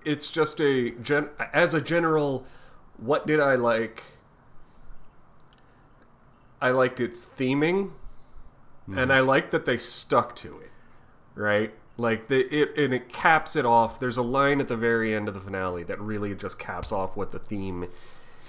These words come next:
Speaker 1: is and means, and that they, that really sticks the landing for it, and, uh, <coughs> I thought everybody did a really good job. The production's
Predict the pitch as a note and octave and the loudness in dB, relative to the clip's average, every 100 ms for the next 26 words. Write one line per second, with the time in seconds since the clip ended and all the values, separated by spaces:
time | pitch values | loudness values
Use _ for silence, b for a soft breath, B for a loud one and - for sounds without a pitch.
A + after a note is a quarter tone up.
0 | B B B - - A#2 A#2+ B2+ C3 - | B B B -14 -4 0 2 0 0 -2
1 | - B - G#2+ G2+ G#2+ A2 G#2+ A2 G#2 | -2 B -8 -6 -4 -2 -2 -2 -2 -2
2 | - - G#2 G2+ F#2+ F#2 F#2 F2 - - | -4 -6 -8 -6 -4 -4 -6 -10 -12 -4
3 | G#2+ - A2 G2+ F#2+ - A2+ B2 B2 F3+ | -4 -2 -2 -2 -4 -6 -2 2 4 4
4 | C3 - - C3 B2 - A#2 F#2+ F#2+ G#2 | 4 4 4 4 2 0 -4 -2 -2 -2
5 | B2 B2+ B2+ - - D3 C#3 D3+ D3 - | -2 -4 -6 -10 -8 -2 2 2 2 -2
6 | A2 G2+ G2 F#2+ F2+ F2 E2 - - B | -4 -2 -4 -4 -4 -4 -8 -14 -20 B
7 | B B - - - - - - - - | B B 0 4 4 2 -4 -18 -8 0
8 | B2+ A2+ A2 G#2+ G2+ G2+ G2+ G2 G2 F#2 | 4 4 2 0 -2 -4 -4 -4 -4 -6
9 | F2+ E2 - A#2 A2+ G#2+ G#2 C3 C3 F3+ | -8 -6 4 6 8 6 0 2 6 6
10 | - C#3 A2 | 4 0 -2